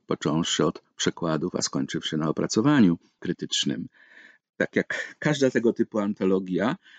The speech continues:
ona wymagała od tłumacza, no, pracy wielopiętrowej, na wielu poziomach, poczynając od tego bardzo podstawowego poziomu, jakim jest wybór autorek do prezentacji.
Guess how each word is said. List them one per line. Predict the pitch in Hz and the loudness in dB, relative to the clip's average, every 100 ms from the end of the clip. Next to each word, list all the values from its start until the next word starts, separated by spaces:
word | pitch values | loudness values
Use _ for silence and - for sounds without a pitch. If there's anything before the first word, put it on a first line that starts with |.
| - | -2
ona | 127 156 | 0 2
wymagała | 147 131 120 139 143 131 113 - _ | 4 2 2 2 2 2 0 -6 _
od | 110 - _ | -8 -8 _
tłumacza, | 110 107 117 - 117 | -2 0 0 0 2
no, | 98 | 2
pracy | - 127 143 131 | 0 0 4 4
wielopiętrowej, | 120 120 - 120 117 131 127 95 62 57 - - | 6 6 6 4 4 4 4 4 0 -14 -16 -4
na | 104 107 | -2 4
wielu | 127 123 123 | 6 8 6
poziomach, | 117 107 135 131 78 - - - - - _ | 4 6 6 6 4 -2 -14 -20 -20 -20 _
poczynając | 113 - 110 101 117 110 98 101 | 0 2 4 6 6 6 4 0
od | 98 - | -2 -2
tego | 104 95 95 98 _ _ _ - | -2 2 2 2 _ _ _ 0
bardzo | 104 104 98 | 2 2 2
podstawowego | 113 - 110 98 101 120 147 139 | 0 2 2 4 4 4 2 2
poziomu, | 98 90 95 90 87 | 4 4 4 4 4
jakim | 87 - 98 | 2 2 4
jest | 92 95 82 | 4 2 4
wybór | 147 113 117 101 - 135 - | 4 8 8 8 2 -6 -4
autorek | 104 107 156 151 78 | 2 4 4 4 4
do | 76 82 | 0 -4
prezentacji. | 82 78 80 - - - - - - - | -2 -2 -2 -6 -8 -10 -10 -12 -10 -12